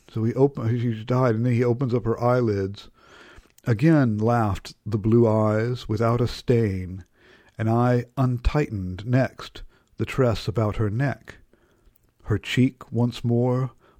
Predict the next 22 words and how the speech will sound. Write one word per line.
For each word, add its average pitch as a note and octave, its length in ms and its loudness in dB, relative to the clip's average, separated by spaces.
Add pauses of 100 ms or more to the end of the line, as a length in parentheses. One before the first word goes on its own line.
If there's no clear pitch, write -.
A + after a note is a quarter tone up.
blushed G#2+ 400 -4
bright A2 380 -2
beneath G#2+ 360 -2
my A2+ 200 0
burning A2 500 0
kiss. - 600 -2 (920)
I G2 80 -4
propped - 400 -4
her A2+ 160 2
head A#2 240 2
up F2+ 300 -4
as F#2+ 180 -2
before, A2 680 2 (260)
only C3 320 4 (420)
this F#3+ 240 0
time B2 460 0 (460)
my C3+ 160 0
shoulder D3+ 480 2
bore C#3 420 2
her G#2 220 0
head, F2 400 -2
which G2+ 260 -6